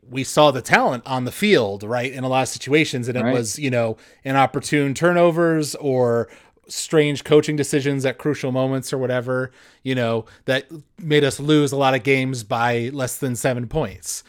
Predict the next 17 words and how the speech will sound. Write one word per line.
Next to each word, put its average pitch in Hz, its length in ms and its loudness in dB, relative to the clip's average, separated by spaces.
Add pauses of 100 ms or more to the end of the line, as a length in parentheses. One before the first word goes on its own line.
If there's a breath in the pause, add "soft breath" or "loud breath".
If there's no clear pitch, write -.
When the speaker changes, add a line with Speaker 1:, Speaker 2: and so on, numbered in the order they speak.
(320 soft breath)
Speaker 1:
You 127 100 -8
know, 120 160 -4
so 123 560 2 (200)
all 143 160 6
these 196 240 0
teams 180 340 0
under 127 200 0
Scott 143 340 0
Frost 147 340 -2
and 127 80 -6
even 131 240 -4
under 127 220 -4
Mike 123 240 -2
Riley 127 300 0
before 131 380 -2
him, 113 140 -4
right, 117 280 -4